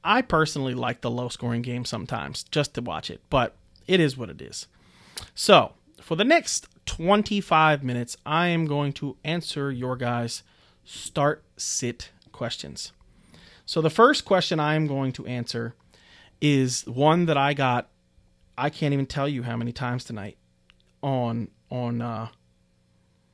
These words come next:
A Fantasy Life. I, I, I must have got this question, l-,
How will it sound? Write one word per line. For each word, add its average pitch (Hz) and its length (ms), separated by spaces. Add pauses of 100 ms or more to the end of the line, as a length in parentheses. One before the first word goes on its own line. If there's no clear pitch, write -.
(220)
A 135 60
Fantasy 117 440
Life. 57 400 (240)
I, 101 180
I, - 600
I - 20
must 160 180
have 143 60
got 135 120
this 131 120
question, 123 580
l-, - 160